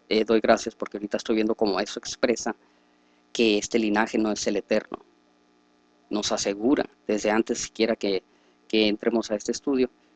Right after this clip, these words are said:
nos expresa en, en que Nadab y Abiú se adelantaron y fueron,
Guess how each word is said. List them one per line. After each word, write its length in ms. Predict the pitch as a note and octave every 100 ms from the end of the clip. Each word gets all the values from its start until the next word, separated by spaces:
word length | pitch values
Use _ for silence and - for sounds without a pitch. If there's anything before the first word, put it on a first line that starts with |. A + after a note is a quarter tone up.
| _ _ -
nos 220 | A2 -
expresa 560 | - - A2+ G#2+ A#2 - _ _ _ -
en, 420 | A2 A2 G#2+ G#2+
en 160 | A2 A2
que 580 | - G#2 G2 G2 A2+ - -
Nadab 360 | G#2+ G#2+ G#2+ A#2+
y 60 |
Abiú 320 | G#2+ C#3 D3
se 220 | C#3 - G#2+
adelantaron 600 | G#2 G2 G2 G#2+ A2 - _ _ _ _ _ _ -
y 140 | A2
fueron, 920 | - - _ - A2+ G#2+ A2 G#2+ G#2